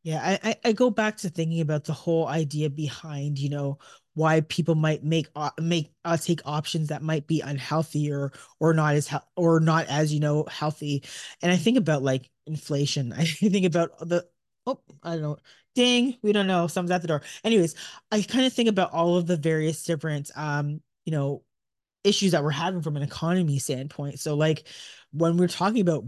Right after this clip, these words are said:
purchasing healthy food, if, uh,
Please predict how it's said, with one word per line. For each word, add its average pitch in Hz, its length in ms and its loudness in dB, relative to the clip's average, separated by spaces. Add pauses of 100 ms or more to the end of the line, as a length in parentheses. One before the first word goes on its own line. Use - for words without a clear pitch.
(260)
purchasing 160 480 -2
healthy 151 400 0
food, 175 460 0 (400)
if, 180 340 -2
uh, 156 380 0